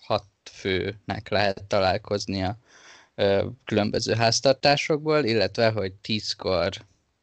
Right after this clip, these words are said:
zárjanak be az éttermek, és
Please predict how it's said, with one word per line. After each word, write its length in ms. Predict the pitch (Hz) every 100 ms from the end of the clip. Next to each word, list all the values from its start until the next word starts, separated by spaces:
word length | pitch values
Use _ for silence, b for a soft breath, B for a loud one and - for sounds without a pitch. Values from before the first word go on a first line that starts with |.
| _
zárjanak 800 | - 98 92 90 85 90 95 - -
be 420 | - - 95 98 - _
az 320 | 95 90 -
éttermek, 720 | - 92 - 95 92 - - - _ b b b b b b
és 420 | 90 - - -